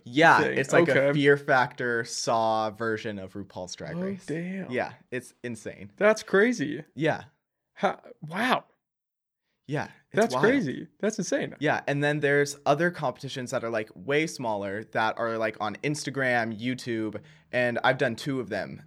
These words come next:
Speaker 2: Okay.
Speaker 1: actually. Um, the first one was Queen's Purgatory on Instagram. It's an Instagram-based competition, so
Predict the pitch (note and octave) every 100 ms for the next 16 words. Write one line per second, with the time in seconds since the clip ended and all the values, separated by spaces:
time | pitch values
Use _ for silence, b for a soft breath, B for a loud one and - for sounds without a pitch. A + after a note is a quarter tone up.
0 | - F3+ D#3 D3+ G#2+ F#2 G2+ b b _
1 | B2 A#2+ G#2 G2+ B2+ C3+ C#3+ D3 D3+ C#3+
2 | B2 - B2+ B2+ - B2 A2 A2+ A#2+ A#2
3 | A#2+ - G#2+ - G#2 - A2+ G#2+ G#2 G#2
4 | A2+ E2 A#2 - B2 A2 G2+ G#2 - A2
5 | G2 A2+ - G#2 G2+ A2+ G2+